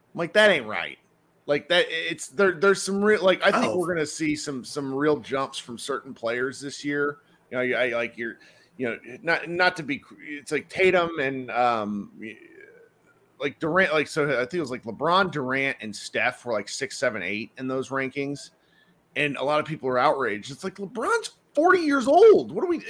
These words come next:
Speaker 1: and Kevin has played seventeen years already.
Speaker 2: Yeah, I was about to
Speaker 1: Whatever
Speaker 2: say,
Speaker 1: it is.
Speaker 2: Kevin's the one that I'm like, "Hey, man, look at Kevin Durant's last couple playoff appearances. You put that pressure on him, you lay wood on him, bro, look kinda stinky."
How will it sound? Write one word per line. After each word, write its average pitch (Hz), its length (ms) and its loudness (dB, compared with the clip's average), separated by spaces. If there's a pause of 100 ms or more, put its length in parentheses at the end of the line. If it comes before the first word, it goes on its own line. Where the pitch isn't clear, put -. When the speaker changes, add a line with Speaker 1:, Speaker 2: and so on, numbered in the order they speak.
(140)
Speaker 1:
and 202 180 -4
Kevin 339 380 4
has 220 140 2
played 226 300 2
seventeen 262 800 0
years 262 300 -4
already. 110 400 0
Speaker 2:
Yeah, 131 140 4
I 156 60 8
was 175 100 6
about - 0 -
to 139 80 2
Speaker 1:
Whatever 120 160 2
Speaker 2:
say, 113 60 2
Speaker 1:
it 110 60 -4
is. - 60 0
Speaker 2:
Kevin's 143 380 4
the 117 120 -4
one 117 220 -4
that 110 140 -4
I'm 127 180 -2
like, 113 240 -4
"Hey, 143 120 -2
man, 113 420 -4
look 170 180 -2
at 175 120 -6
Kevin 143 280 -4
Durant's 127 380 -8
last 123 340 -4
couple 117 340 -10
playoff 117 340 -6 (100)
appearances. 107 560 -16 (1400)
You 180 80 -4
put 196 180 -2
that 165 180 0
pressure 160 260 0
on 117 100 -4
him, 117 60 -8
you 151 100 -6
lay 147 160 -2
wood 135 180 -4
on 110 120 -6
him, 101 80 -20
bro, 156 120 0
look 160 220 -4
kinda 117 220 -6
stinky." - 340 -12